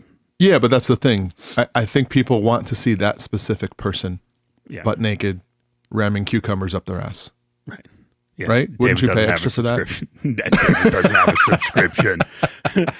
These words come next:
Speaker 2: I, uh, I think I told this story before. When I was in college,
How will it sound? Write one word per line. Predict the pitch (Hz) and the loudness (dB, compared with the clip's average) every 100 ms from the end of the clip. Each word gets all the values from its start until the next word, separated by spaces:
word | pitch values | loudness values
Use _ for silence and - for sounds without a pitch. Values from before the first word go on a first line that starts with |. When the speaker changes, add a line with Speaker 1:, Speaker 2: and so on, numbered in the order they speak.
| - - - | -8 -8 -2
Speaker 2:
I, | 160 302 | 2 4
uh, | 370 208 - | 4 2 0
I | |
think | 202 392 | 0 0
I | 392 | 2
told | 156 | 2
this | 120 | 2
story | - 127 110 | 2 2 2
before. | 98 180 294 | 0 0 0
When | 196 | 2
I | 143 | 2
was | 262 214 | 2 2
in | 180 160 151 139 127 | 2 4 4 0 -2
college, | - 160 262 247 101 107 - - | -2 0 2 0 -4 -6 -12 -18